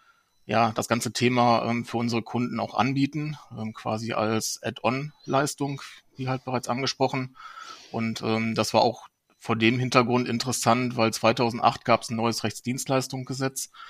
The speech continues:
und, ähm, das bedeutete halt, ähm, dass wir, wenn wir halt Inkasso anbieten, auch Mahnbescheide für die Kunden erwirken können. Weil <clears throat> jetzt rein, ähm, wie es halt vorher der Fall gewesen ist, nur noch eine weitere außergerichtliche Inkassomahnung hinterher zu schicken,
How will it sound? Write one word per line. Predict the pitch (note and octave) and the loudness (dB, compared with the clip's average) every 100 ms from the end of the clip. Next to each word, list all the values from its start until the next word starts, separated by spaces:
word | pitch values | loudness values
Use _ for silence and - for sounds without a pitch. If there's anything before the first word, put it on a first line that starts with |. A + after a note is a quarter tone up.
| - - - - | -18 -18 -20 -10
und, | - A2 A2+ | -6 -4 -6
ähm, | A2+ A2+ A2 B2+ _ _ _ _ _ _ | -6 -6 -8 -12 _ _ _ _ _ _
das | - A2 - | 0 2 2
bedeutete | A#2 A2+ B2 B2 A#2+ | 0 2 2 2 2
halt, | A#2 A#2 A#2 - - | 6 8 6 2 -4
ähm, | A2+ A2+ A2+ | -4 -2 0
dass | A2+ - A2+ | -2 -2 -6
wir, | A2+ B2 C3 B2+ B2 - B2 - _ _ _ _ | 2 6 8 8 6 -2 -14 -20 _ _ _ _
wenn | A2 A2 | -6 0
wir | A#2 A2+ | 0 2
halt | A2 | 0
Inkasso | A2+ A#2 A2+ A#2 | 0 -2 -2 -2
anbieten, | G2+ A#2+ A#2+ A#2 A#2 G#2+ | 0 2 0 0 -2 -2
auch | G2 A2 - - | 0 -2 -2 -4
Mahnbescheide | G#2+ G#2+ A#2 A2+ A2 G#2 G#2+ G#2+ - - - _ | 2 4 4 2 2 2 2 -2 -8 -20 -20 _
für | - | -8
die | A2 | -6
Kunden | - A2 A#2 | -4 -4 -2
erwirken | A2 A2+ G#2+ A2+ - | -4 -2 -4 -4 -6
können. | A2+ A2 A#2 - - - - _ | -4 -4 -8 -16 -20 -20 -20 _
Weil | G#2 G#2 - - - - | -8 -8 -8 -18 -6 2
<clears throat> | F3+ E3 A#2 | 4 4 4
jetzt | G#2+ A#2 | 0 6
rein, | A2 A#2 A#2+ A#2 | 8 8 6 2
ähm, | A#2 A#2 A2+ A2+ | 2 2 -2 -2
wie | A2+ | 0
es | A2 - | 0 -2
halt | G#2+ | -6
vorher | - A2+ B2 B2 A#2+ | -2 6 8 8 6
der | B2 A#2+ | 0 0
Fall | A#2+ A#2 | 2 2
gewesen | A#2 A#2+ A#2+ | 2 2 0
ist, | A2+ A#2+ | -4 -4
nur | |
noch | A#2 A#2 | -4 -4
eine | A2 | 0
weitere | A2 A2+ A#2 | 0 0 0
außergerichtliche | G#2+ A#2+ B2+ A#2 A2 A#2 - | -2 0 0 -2 -4 -6 -6
Inkassomahnung | A#2+ B2 - B2 A#2+ B2+ A#2 | -4 -2 0 2 4 2 -2
hinterher | A2 A2+ A#2 | -4 -2 -2
zu | - A#2+ | -2 -2
schicken, | - - B2 | -2 -2 -4